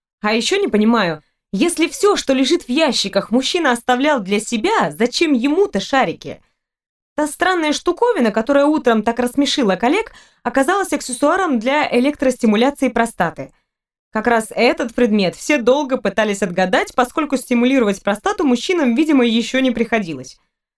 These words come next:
В какой-то момент крепко спавший Борис был всё-таки разбужен взрывом мужского здорового хохота.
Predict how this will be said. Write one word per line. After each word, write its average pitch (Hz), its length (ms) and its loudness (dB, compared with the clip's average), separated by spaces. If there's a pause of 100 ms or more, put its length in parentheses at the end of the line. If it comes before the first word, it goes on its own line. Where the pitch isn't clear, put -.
(240)
В - 40 -20
какой-то 233 320 -2
момент 202 500 0 (320)
крепко 359 320 -2
спавший 294 440 -2
Борис 269 340 0
был 330 240 0
всё-таки 339 400 -2
разбужен 254 560 2
взрывом 311 460 0
мужского 311 640 0
здорового 196 540 0
хохота. 175 580 -4